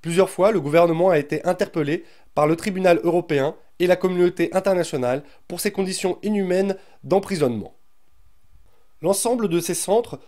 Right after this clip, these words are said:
coûte vingt-huit millions d'euros par an à la Grèce, et seulement celui d'Amygdaleza,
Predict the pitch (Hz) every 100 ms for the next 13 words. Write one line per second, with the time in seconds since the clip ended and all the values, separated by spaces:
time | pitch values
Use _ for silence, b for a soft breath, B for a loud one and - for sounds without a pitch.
0 | b b 220 254 147 127 233 254 254 240
1 | 208 185 196 254 B 139 180 165 208 185
2 | 151 123 156 B B 147 139 107 131 -
3 | - - - - - 165 233 226 220 214
4 | 208 190 190 226 196 175 151 131 160